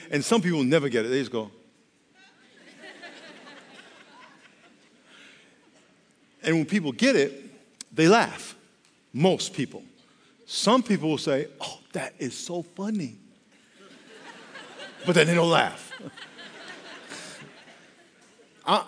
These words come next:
I'm, I'm, I'm by nature a very loud person. My, <laughs> my, my,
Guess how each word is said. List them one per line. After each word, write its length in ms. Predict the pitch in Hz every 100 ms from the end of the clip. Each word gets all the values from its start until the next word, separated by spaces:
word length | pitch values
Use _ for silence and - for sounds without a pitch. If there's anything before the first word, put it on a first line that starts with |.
| -
I'm, 200 | 208 208 -
I'm, 260 | 214 196 - -
I'm 280 | 185 202 160
by 180 | 160
nature 320 | 147 175 - 135
a 20 |
very 300 | 143 135 117
loud 800 | 107 107 117 139 170 214 226 226 - - -
person. 440 | 220 220 269 277 - - _ _ _ _ _ _
My, 500 | 120 135 143 143 170 185 151
<laughs> 140 | 170 -
my, 260 | 131 139
my, 180 | 139 127